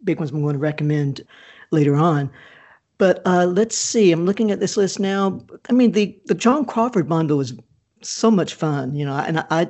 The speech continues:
I was just surprised by just the range for films, you know, and,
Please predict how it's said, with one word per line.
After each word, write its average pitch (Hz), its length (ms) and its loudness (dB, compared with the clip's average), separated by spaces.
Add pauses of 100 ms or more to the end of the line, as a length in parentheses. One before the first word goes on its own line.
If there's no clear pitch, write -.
I 170 80 2
was 180 160 0
just - 160 -8
surprised 156 520 -6
by 147 280 -4 (920)
just 226 180 -2
the 196 60 -2
range 190 280 2
for 185 140 2
films, 196 560 0
you 160 80 -2
know, 156 180 -2
and, 160 280 -4